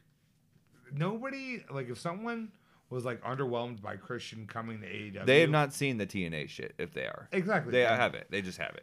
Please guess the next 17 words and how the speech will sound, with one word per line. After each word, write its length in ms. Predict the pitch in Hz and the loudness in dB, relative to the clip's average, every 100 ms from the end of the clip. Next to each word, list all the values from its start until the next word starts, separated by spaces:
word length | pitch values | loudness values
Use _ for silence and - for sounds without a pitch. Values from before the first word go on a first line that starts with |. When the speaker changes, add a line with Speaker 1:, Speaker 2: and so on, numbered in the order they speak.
| _ | _
Speaker 2:
He 80 | - | 4
Speaker 1:
And 80 | 156 | 6
Speaker 2:
was 140 | 156 | 6
so 180 | 151 220 | 6 6
good, 400 | 175 247 370 196 | 6 6 2 2
bro. 240 | - 80 117 | 0 2 4
And 140 | 139 | 4
that's 240 | 190 214 - | 4 4 6
why 140 | 240 | 4
I 60 | 196 | 6
think 400 | 214 214 - - _ - - - | 2 0 -2 -12 _ -20 -20 -6
he 160 | 180 | 2
needs 340 | 185 247 226 98 | 2 2 -2 -4
this. 200 | - - | -6 -4
He 60 | |
deserves 500 | 113 107 123 160 85 | -4 0 2 2 -2
this 300 | - - - | -12 -16 -18